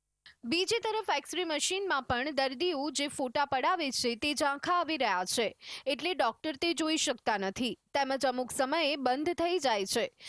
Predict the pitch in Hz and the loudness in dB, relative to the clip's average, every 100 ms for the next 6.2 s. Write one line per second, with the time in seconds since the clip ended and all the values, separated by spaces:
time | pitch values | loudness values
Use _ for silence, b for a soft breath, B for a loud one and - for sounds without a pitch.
0 | B B - 359 392 370 359 359 359 359 | B B 0 0 0 0 0 0 -2 0
1 | 285 - 240 262 - 294 285 330 302 240 | 0 0 0 -2 -2 -2 0 2 2 2
2 | 262 294 311 349 330 311 311 302 302 285 | 0 -2 0 0 0 2 2 2 2 0
3 | 285 262 339 294 262 311 269 254 269 - | 2 2 2 0 0 0 2 2 0 0
4 | 226 220 262 339 339 311 262 262 262 262 | 0 2 0 0 0 0 0 0 0 0
5 | 302 359 285 320 302 - 233 214 202 185 | 2 0 0 2 0 0 0 2 0 2
6 | - 220 | 0 -2